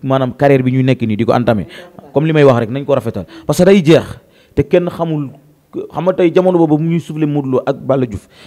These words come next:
metti woon na trop, tàngoon na, bari woon na tension, mais anamu tey ay at lañ ci tegaat,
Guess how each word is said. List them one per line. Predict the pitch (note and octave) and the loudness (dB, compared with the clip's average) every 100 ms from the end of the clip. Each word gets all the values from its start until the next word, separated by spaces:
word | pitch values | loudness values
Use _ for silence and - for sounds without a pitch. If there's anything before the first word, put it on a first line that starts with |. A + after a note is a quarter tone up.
| _ | _
metti | A#2 A#2+ C3+ | -14 -2 4
woon | C#3+ | 4
na | C#3+ | 4
trop, | - - - - - | 4 2 0 -20 -6
tàngoon | B2 B2+ B2+ B2+ | 0 2 2 2
na, | F#2+ - | -2 -4
bari | G2 B2+ | -2 -2
woon | D3 | -4
na | C#3 | -6
tension, | A#2 A2+ F#2+ D#2+ _ _ _ - | -6 -8 -10 -20 _ _ _ -10
mais | A2 | -4
anamu | C#3 C3+ B2 | -2 -2 -4
tey | A#2 - | -6 0
ay | C#3 - | -2 -2
at | - | -4
lañ | C#3 B2+ | -4 -4
ci | B2 | -4
tegaat, | A2+ G2+ | -4 -6